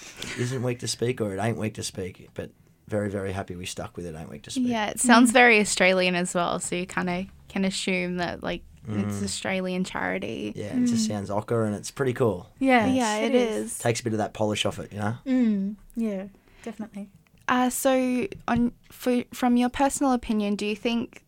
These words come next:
Speaker 2: the failure to speak up is particularly common, common, um, among men?
Speaker 1: Yeah, definitely, especially with all the shame and the fear of judgment and stigma that's associated with mental health. People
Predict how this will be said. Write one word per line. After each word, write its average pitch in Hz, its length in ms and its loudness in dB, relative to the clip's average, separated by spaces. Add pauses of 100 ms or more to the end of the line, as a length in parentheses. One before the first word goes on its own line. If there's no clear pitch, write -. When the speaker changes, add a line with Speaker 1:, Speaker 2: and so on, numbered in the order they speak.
(100)
Speaker 2:
the 214 100 -2
failure 202 440 0
to 202 160 -8
speak 196 400 -2
up 185 180 -2
is 190 160 -2
particularly 196 600 -4
common, 196 500 -4 (460)
common, 190 640 0
um, 190 360 0
among 196 340 2
men? 220 440 0 (240)
Speaker 1:
Yeah, 98 140 -4
definitely, 101 540 -4 (120)
especially 107 440 -4
with 101 60 -2
all 98 80 -2
the 92 80 -6
shame 104 420 2
and 98 100 -4
the 95 160 -8 (340)
fear 110 280 0
of 98 100 -4
judgment 107 460 0
and 92 100 -10
stigma 107 300 -4
that's 95 160 -8
associated 101 520 -4
with 95 140 -6
mental 95 200 -6
health. 101 300 -4
People 98 360 -6